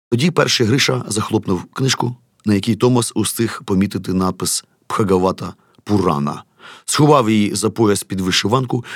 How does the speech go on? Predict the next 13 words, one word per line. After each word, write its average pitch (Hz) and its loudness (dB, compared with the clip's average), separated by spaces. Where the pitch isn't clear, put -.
немов 123 4
студентський 117 -2
конспект, 110 -2
і 196 2
пред'явив 113 2
мовпунові 104 2
розгорнуте 156 2
посвідчення 123 0
з - -4
кишені. 87 -6
В 110 4
ньому 202 6
значилося 127 0